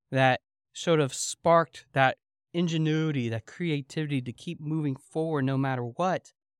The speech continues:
is what really drove her to go through all the different things in her life to get to the other side, especially embracing her Christianity, which I know she truly believes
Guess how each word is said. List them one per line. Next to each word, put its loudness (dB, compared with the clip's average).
is -2
what 4
really -2
drove 0
her 0
to -8
go 4
through 0
all 0
the -4
different -4
things -2
in -2
her 0
life -4
to -4
get 0
to -8
the 2
other 0
side, -2
especially -2
embracing -2
her -4
Christianity, -6
which -6
I -2
know 0
she -8
truly -6
believes -8